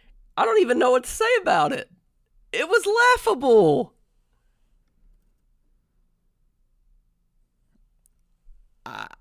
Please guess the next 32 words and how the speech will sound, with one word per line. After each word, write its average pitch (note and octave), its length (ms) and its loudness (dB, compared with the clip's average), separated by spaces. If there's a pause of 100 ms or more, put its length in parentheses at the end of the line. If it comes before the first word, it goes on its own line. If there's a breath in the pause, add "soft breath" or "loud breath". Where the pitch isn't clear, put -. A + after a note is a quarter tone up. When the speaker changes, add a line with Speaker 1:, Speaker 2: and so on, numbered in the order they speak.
Speaker 2:
I F3 120 -2
don't, F#3 440 0
were D#3 180 0
we D#3 120 2
worried F3 480 4
that F#3 240 4
they F3+ 160 0
were F#3 80 0
gonna F3 240 0
convert E3 440 0
the D#3 60 -8
first D3+ 320 0
down F3 280 2
there? A3 260 2
Like, D#3 160 4
why D#3 280 4
are - 120 4
you G3+ 140 4
letting G3 260 4
someone F3+ 340 0
get D#3 180 0
behind D3+ 460 2
you? F#2+ 220 -6
Why B2 140 0
are E3 80 0
you F3 180 -4
falling E3 440 0
for D3+ 140 -4
the C#3+ 180 -2
out D3 200 2
and C3 100 -6
up? C#3 320 -2